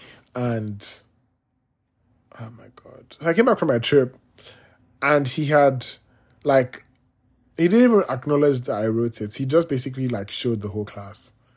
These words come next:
And it made me feel so sad on the inside. Well, not, like, the whole, like, but he showed a lot of people, basically. And it made me feel so weird because they're looking at me with, like, "Why would you even fucking do, do that? Like, it makes no sense."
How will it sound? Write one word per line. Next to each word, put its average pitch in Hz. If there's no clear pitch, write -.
And 151
it 151
made 165
me 165
feel 156
so 151
sad 143
on 131
the 127
inside. 127
Well, 165
not, 233
like, 113
the 117
whole, 120
like, 131
but 151
he 160
showed 233
a 170
lot 139
of 123
people, 117
basically. 110
And 151
it 156
made 175
me 175
feel 156
so 151
weird 139
because 127
they're 127
looking 139
at 131
me 131
with, 131
like, 110
"Why 131
would 127
you 120
even 117
fucking 117
do, 113
do 117
that? 113
Like, 107
it 113
makes 120
no 113
sense." 104